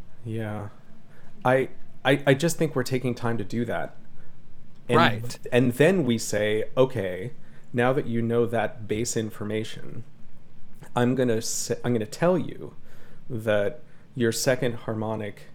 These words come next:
Speaker 1: is coupled with your whatever resonance,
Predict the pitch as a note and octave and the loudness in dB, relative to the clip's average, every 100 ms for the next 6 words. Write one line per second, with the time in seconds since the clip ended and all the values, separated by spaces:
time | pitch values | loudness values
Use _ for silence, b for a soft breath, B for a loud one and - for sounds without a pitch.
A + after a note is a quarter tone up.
0 | - A#2+ G#2+ G#2+ G#2+ - - - - - | -4 -2 0 -2 -6 -6 -6 -4 -4 0
1 | C3 A2 A2 G#2+ A2 G#2+ - G#2+ G#2 G2 | 0 2 -2 0 0 0 -2 -4 -4 -6
2 | G2 G#2+ G#2+ G#2 G2+ G2 G2 G2 - - | -4 -4 -2 -4 -4 -4 -2 -4 -6 -10
3 | E2+ - - | -10 -10 -8